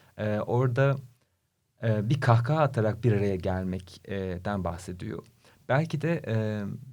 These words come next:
belki de böyle bir şeydir yani. Belki de, e, yaralarımızı sarmak böyle olmalıdır. Birilerinin hizaya gelmesi değil de belki de yaralarımıza kahkaha atmaktır belki de çözüm. Bunu, e,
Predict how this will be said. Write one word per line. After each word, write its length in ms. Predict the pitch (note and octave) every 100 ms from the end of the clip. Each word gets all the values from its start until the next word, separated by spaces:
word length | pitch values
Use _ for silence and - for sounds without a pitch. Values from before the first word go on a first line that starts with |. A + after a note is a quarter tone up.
| -
belki 280 | C3 C#3
de 120 | - -
böyle 260 | D#3 D3+
bir 40 | -
şeydir 500 | - F2+ F2 E2+ F#2+
yani. 420 | F#2 E2+ F2 F2 -
Belki 320 | G#2+ A#2 B2+
de, 220 | D3 C3 -
e, 100 | G#2+
yaralarımızı 520 | G#2+ A2+ A#2+ B2 C3
sarmak 380 | A#2+ A#2 B2+ G#2
böyle 200 | A2 A2+
olmalıdır. 680 | D#2+ F2+ F2 E2 - - - _ -
Birilerinin 320 | A2+ A#2 B2
hizaya 340 | A2+ A#2 A2+
gelmesi 480 | A2+ G#2+ G#2+ G#2+ G#2+
değil 300 | A#2+ E3+ D#3+
de 140 | D#3+ E3+ - -
belki 300 | A2+ A#2+ A#2
de 160 | C#3+ - - _ - -
yaralarımıza 480 | A#2 A#2 A#2+ B2 C3
kahkaha 360 | A2+ G#2+ A#2+ F#2+
atmaktır 500 | - C#2+ - - -
belki 320 | B1 - -
de 60 |
çözüm. 340 | C#2+ - - - - - - - _ -
Bunu, 360 | D3 D#3+ C#3 -
e, 360 | A#2 A2 G#2